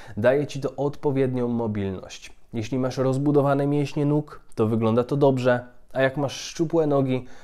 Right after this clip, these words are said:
to daje Ci to motywację do tego, aby nad nimi popracować. Ale wcale nie wygląda to źle.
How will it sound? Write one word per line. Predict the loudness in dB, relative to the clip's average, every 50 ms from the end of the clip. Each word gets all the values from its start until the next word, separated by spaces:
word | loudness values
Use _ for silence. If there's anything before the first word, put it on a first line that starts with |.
| -12 -4
to | 0 0
daje | 2 2 2 2 0
Ci | 0 -2 -4 -2
to | 0 2
motywację | 2 4 4 4 4 4 2 2 4 4 2 2 2 0 0
do | 2 2 0
tego, | 0 0 0 2 2 0 0 -2 -2
aby | 0 0 2 2 2
nad | 0 0 0 -2 -2
nimi | -2 -2 -2 -2
popracować. | -2 -2 -2 0 -2 -2 -2 -2 -4 -4 -4 -8 -12 -10 -10 -10 -8 -2
Ale | 0 0 0
wcale | 0 -4 -4 2 4 4 6 6 2 0 -2 -4
nie | -2 0 2 2 2
wygląda | 0 0 -2 -2 -2 -2 -2
to | 0 0 0
źle. | 0 0 -2 -2